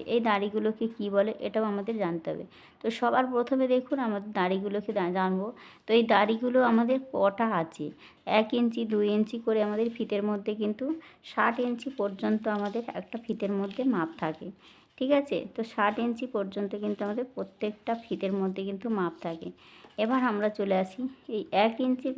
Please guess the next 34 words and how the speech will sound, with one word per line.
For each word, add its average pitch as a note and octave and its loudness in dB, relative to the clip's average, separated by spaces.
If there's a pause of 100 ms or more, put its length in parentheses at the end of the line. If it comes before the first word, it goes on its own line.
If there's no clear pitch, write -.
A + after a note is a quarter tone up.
মধ্যে G#3 -2
কটা F3+ -2
আমাদের F#3+ 0
দাগ F3 -2 (120)
আছে। - -8 (540)
দেখুন, A#3+ 0 (240)
এক G3+ 2
ইঞ্চির A#3+ -2
মধ্যে G#3 0
আমাদের G3+ 0 (360)
গুণে G#3 0
দেখতে F#3+ 0
হবে A3+ -2 (200)
আটটা G#3+ -2
দাগ F3+ 2
আছে, E3 -4 (520)
ঠিক C#4 0
আছে? C4+ 2 (260)
প্রতি A3+ 0 (260)
এক G#3 2 (140)
ইঞ্চি A#3 -2 (100)
অন্তর G3+ 0 (100)
করে G3+ 2 (240)
ভেতরের G3 0
দাগ F#3 -2
কিন্তু G3 -4 (160)
আটটা F#3 0
করে G#3 -2 (100)
দাগ E3 0 (100)
আছে। - -8 (460)
তো - 0 (160)
আটটা G#3 2
করে B3 0
দাগ G3+ 2